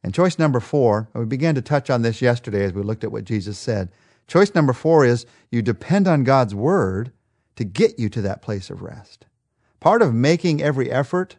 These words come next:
to enter into the place of rest is depending on God's word to get you to that place of rest. Right after, right after this chapter talks about making every effort to enter into that rest, not being disobedient,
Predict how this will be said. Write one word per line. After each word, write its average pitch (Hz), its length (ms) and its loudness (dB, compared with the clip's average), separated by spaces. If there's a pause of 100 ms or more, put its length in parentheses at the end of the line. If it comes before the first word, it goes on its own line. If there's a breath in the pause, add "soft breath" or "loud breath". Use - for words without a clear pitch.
(140)
to 123 80 -6
enter 120 200 -2
into 147 160 0
the 151 100 -2
place 170 260 0
of 151 100 -6
rest 165 260 0 (280 loud breath)
is 123 120 2
depending 156 600 0
on 120 100 2
God's 113 320 2
word 131 320 -2
to 117 60 -4
get 151 240 -4
you 120 80 -4
to 101 60 -4
that 107 120 -8
place 107 240 -8
of - 140 -14
rest. 85 280 -14 (280 soft breath)
Right 175 200 4
after, 190 540 2 (580)
right 147 200 4
after 180 240 2
this 131 160 0
chapter 151 400 0
talks 139 340 0
about 110 260 0
making 131 400 0
every 127 280 0
effort 120 320 -2
to 113 100 -4
enter 123 140 0
into 120 140 0
that 117 140 -2
rest, 107 220 -4
not 139 240 4
being 131 240 0
disobedient, 117 680 -2